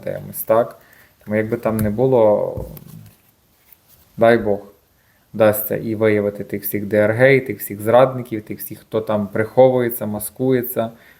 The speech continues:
Що таке пішла фраза, що дуже зараз буде ще й великий теж підкоп людей. Багато буде ще тих всяких гадів, колаборантів. Ну, це просто жахи. Наскільки це темрява, наскільки то всього є багато,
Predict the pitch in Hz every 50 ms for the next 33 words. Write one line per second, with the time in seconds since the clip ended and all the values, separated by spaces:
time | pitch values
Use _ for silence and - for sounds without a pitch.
0 | _ _ - 120 110 - - 123 117 - 113 - - - 117 110 - 123 123 123
1 | 120 117 113 - - 107 101 104 117 110 110 107 104 110 107 107 104 107 107 107
2 | 107 - - 107 101 110 107 110 110 - - - - 123 117 110 104 104 - -
3 | 101 - - - - 90 - - - 98 92 95 95 95 95 101 107 107 107 104
4 | 107 104 - 104 101 104 101 104 107 - - - - 123 120 113 120 104 98 -
5 | - - 101 - 104 104 101 101 101 101 98 104 101 98 - 101 101 101 98 104
6 | 104 101 98 98 101 104 - - - 104 117 131 135 - - 120 - - 104 104
7 | - - - 101 101 101 101 101 - _ - - - _ _ - - - - -
8 | _ _ - 123 120 - - 139 135 - 139 - - 117 110 - - 127 131 135
9 | 143 135 123 117 113 107 107 107 104 - - 131 127 127 - 113 - - 107 101
10 | - - - 120 117 117 107 104 104 101 98 104 104 101 113 113 131 143 143 -
11 | 123 110 87